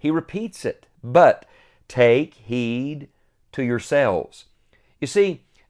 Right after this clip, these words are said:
there's a possibility that people could study and even teach and preach prophecy, but they do it for the wrong reason. They do it for curiosity's sake. They do it for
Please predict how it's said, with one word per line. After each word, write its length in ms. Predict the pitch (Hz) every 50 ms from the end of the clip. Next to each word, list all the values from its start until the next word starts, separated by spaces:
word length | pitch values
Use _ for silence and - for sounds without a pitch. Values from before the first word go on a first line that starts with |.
| _
there's 180 | - 160 160 147
a 60 | 160
possibility 960 | 160 - - 226 254 185 - - 156 139 156 151 143 123 101 - 104 95 98
that 200 | 101 117 117 _
people 360 | - - 196 202 - 170 156 -
could 200 | - 120 101 90
study 640 | - - - - 165 156 143 104 98 90 95 101 -
and 140 | - 117 139
even 280 | 165 139 139 131 120 -
teach 380 | - - 190 190 185 - - -
and 200 | 117 117 - _
preach 420 | - - 165 160 143 - - _ _ _
prophecy, 760 | - - 147 151 135 - - 104 92 - - 80 67 - _ _ _ _ _ _ _ _ _ _ _ _ -
but 140 | 127 147 139
they 120 | 151 147
do 320 | 139 117 113 139 185 190 156
it 140 | 143 - -
for 140 | - 139
the 80 | 127 123
wrong 260 | 123 127 123 123 117
reason. 460 | 113 113 113 110 101 82 78 78 64 - _ _ _ _ _ _ _ _ _ _ -
They 120 | 131 135
do 240 | 123 120 165 190 185
it 180 | 160 - -
for 100 | - 127
curiosity's 920 | 113 - - - 156 143 127 127 127 139 135 - - - 110 98 92 87 -
sake. 340 | - 110 101 92 87 80 -
They 140 | 120 117
do 180 | 113 113 147 175
it 100 | - -
for 220 | - - 131 -